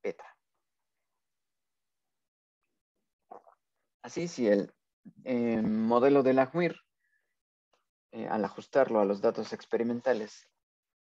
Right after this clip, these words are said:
conocemos los valores de gamma, S R T y beta, podemos encontrar cuánto vale la energía de absorción, el, la tendencia energética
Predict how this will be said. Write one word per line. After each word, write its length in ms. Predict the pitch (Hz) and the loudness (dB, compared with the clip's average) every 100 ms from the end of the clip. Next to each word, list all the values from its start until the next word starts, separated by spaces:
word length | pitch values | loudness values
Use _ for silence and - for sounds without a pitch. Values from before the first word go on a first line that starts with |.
| _ _ _ _ _ _ _ _ _ _ _ _ _ | _ _ _ _ _ _ _ _ _ _ _ _ _
conocemos 760 | 107 101 - 120 113 107 - | -8 -8 -2 -2 -2 -8 -8
los 240 | 113 104 101 | -6 -6 -4
valores 360 | 98 104 101 | -4 -4 -4
de 100 | 95 | -6
gamma, 240 | 104 101 - | -4 -6 -8
S 140 | - | -12
R 160 | - - | -20 -16
T 140 | - - | -16 -14
y 80 | |
beta, 420 | 208 - - 202 - _ _ _ _ _ | -4 -4 -2 -4 -8 _ _ _ _ _
podemos 540 | - 143 120 117 147 - _ | 2 4 4 0 -4 -10 _
encontrar 720 | 120 127 110 98 113 113 - - | -10 -6 -6 -4 0 0 0 -10
cuánto 500 | - 107 104 127 127 _ - - _ _ | -2 -2 0 -2 -2 _ -20 -20 _ _
vale 560 | - 139 123 123 160 202 _ _ | 2 4 6 4 -2 -8 _ _
la 100 | 110 | -6
energía 560 | 104 95 - 131 117 | -4 -6 -6 2 4
de 80 | 101 | 4
absorción, 640 | 90 - 120 - 185 180 - _ _ _ _ _ _ _ _ _ | 2 0 -2 -2 -8 -8 -14 _ _ _ _ _ _ _ _ _
el, 360 | 101 101 98 - _ _ _ _ _ _ _ _ _ _ _ | -10 -8 -8 -12 _ _ _ _ _ _ _ _ _ _ _
la 140 | 107 | -12
tendencia 480 | - 107 113 117 123 | -8 -4 -4 -4 -4
energética 800 | 101 98 - 143 131 - 131 | -4 -6 -2 -2 -4 -8 -8